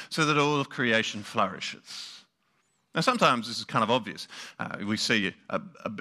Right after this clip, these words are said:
a tree and we cut it down, we use that wood to create a house. Like, that's an obvious use. We've seen the potential in the tree and we've given it something to flourish in, right? That's, that's a great thing for us to do. Other times it's a little bit more subtle.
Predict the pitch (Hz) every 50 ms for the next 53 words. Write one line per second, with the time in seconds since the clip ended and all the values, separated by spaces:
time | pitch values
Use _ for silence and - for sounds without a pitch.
0 | - - - - - - 185 185 190 226 269 247 233 - - - - - - -
1 | - - 104 - - - 190 190 180 175 170 165 160 165 165 165 156 - - -
2 | _ - - 120 127 170 185 160 175 180 170 139 147 151 151 143 - 151 - -
3 | 165 143 139 143 127 117 98 123 117 - - - - 127 127 123 147 143 - 156
4 | 147 151 135 156 185 165 151 165 156 147 - - 139 123 104 - - 127 117 -
5 | - 180 185 180 156 - - 139 - - - 202 233 220 - - 233 240 269 262
6 | - 165 170 170 143 139 - - 180 196 214 247 247 - - - - - - 160
7 | 156 151 135 - - - - - 185 175 135 175 180 175 156 143 139 - - 165
8 | 156 151 139 123 156 143 - 156 151 127 117 107 98 - - 101 - - 120 165
9 | 240 240 220 - 156 - - - - - - - - - - 143 123 151 143 143
10 | 139 - 131 123 - - 127 113 113 - - 131 120 131 104 87 - - - -
11 | - - - - 220 247 277 247 - 208 165 139 139 143 143 - 156 143 156 156
12 | 147 170 151 156 175 170 - - 247 262 240 208 123